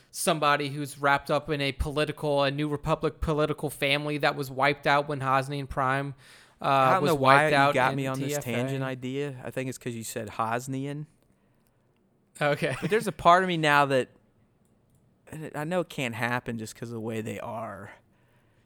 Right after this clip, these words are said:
Speaker 2: but I would have really loved to have seen live action versions of some Resistance characters, Star Wars Resistance.
Speaker 1: Yeah,
Speaker 2: Uh, joining
Speaker 1: I
Speaker 2: the
Speaker 1: agree with
Speaker 2: battle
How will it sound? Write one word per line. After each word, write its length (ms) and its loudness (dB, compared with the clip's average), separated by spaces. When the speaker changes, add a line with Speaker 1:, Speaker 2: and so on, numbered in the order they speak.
Speaker 2:
but 160 -4
I 100 6
would 140 4
have 160 2
really 300 4
loved 400 2
to 100 -2
have 100 -4
seen 800 -4
live 400 4
action 480 -2
versions 580 -6
of 100 -10
some 280 -4
Resistance 680 -8
characters, 800 -12
Star 300 6
Wars 260 -2
Resistance. 720 -12
Speaker 1:
Yeah, 480 6
Speaker 2:
Uh, 40 -14
joining 360 4
Speaker 1:
I 40 10
Speaker 2:
the 140 8
Speaker 1:
agree 40 4
with 40 -6
Speaker 2:
battle 680 4